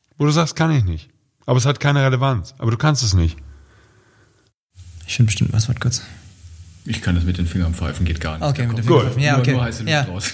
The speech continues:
Speaker 1: Okay,
Speaker 2: Ja.
Speaker 1: geht mir genauso. Ich kann das nicht.
Speaker 2: Ja, okay.
Speaker 1: Also ich kann so ein bisschen, aber so richtig laut, wie ich es gern können würde,
Speaker 2: <laughs> Ja, okay.
Speaker 1: kann ich nicht.
Speaker 2: Okay.
Speaker 1: Okay?
Speaker 2: Ja.
Speaker 1: So. Du lernst dieses Mädchen kennen, du findest sie toll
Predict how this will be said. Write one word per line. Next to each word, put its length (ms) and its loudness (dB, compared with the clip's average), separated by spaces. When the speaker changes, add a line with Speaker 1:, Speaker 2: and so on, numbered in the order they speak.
Speaker 1:
Okay, 320 2
Speaker 2:
Ja. 100 -4
Speaker 1:
geht 220 0
mir 120 2
genauso. 480 2
Ich 180 -8
kann 200 0
das 160 0
nicht. 340 -4
Speaker 2:
Ja, 140 -2
okay. 200 -8
Speaker 1:
Also 160 -2
ich 120 -2
kann 160 2
so 60 2
ein 80 0
bisschen, 320 -2
aber 140 -2
so 120 -2
richtig 400 -4
laut, 520 2
wie 60 -6
ich 120 0
es 40 -6
gern 240 -2
können 380 0
würde, 420 2
Speaker 2:
<laughs> 80 -10
Ja, 260 2
okay. 80 -4
Speaker 1:
kann 160 4
ich 160 0
nicht. 220 -2
Speaker 2:
Okay. 240 -6
Speaker 1:
Okay? 340 0
Speaker 2:
Ja. 160 -8
Speaker 1:
So. 340 -2
Du 80 -2
lernst 380 2
dieses 260 -4
Mädchen 400 -2
kennen, 240 0
du 80 0
findest 380 -2
sie 100 -6
toll 460 2